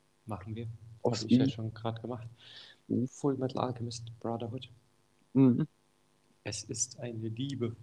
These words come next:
Speaker 1: Mein erster Anime, empfohlen von dir. Ich
Speaker 2: Ja.
Speaker 1: persönlich. Eine wirklich Liebe, Liebe. Einfach Alphonse Eric und
Speaker 2: Alphonse und
Speaker 1: Alphonse.
Speaker 2: Eric.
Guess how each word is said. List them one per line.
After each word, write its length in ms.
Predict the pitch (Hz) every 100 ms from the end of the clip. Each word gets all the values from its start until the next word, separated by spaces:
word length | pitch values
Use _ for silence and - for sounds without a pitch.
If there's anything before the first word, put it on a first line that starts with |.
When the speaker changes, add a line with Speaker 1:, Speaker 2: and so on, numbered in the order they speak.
| - 120
Speaker 1:
Mein 180 | 113 139
erster 420 | 131 127 - 107
Anime, 320 | 123 123 117 110 - -
empfohlen 600 | 123 113 - - 139 120
von 300 | 123 - 131
dir. 180 | 127 127 - - - _ _ _ _ - -
Ich 80 | 131 -
Speaker 2:
Ja. 80 | 127
Speaker 1:
persönlich. 580 | 113 123 117 110 - - _ - - _ _ _ _ _ _ -
Eine 320 | 127 123 113 113
wirklich 460 | 135 - 117 - - 101 113
Liebe, 300 | 135 131 117
Liebe. 320 | 123 117 113 - -
Einfach 300 | 113 131 - -
Alphonse 480 | 127 117 120 117 -
Eric 300 | 127 123 117 - _ -
und 260 | 117 113 - - _ _ _ _ _ _ _ _ _ _ _ _ -
Speaker 2:
Alphonse 600 | 123 123 120 117 - - _ _ -
und 320 | 120 113 113
Speaker 1:
Alphonse. 360 | 117 110 113 -
Speaker 2:
Eric. 200 | -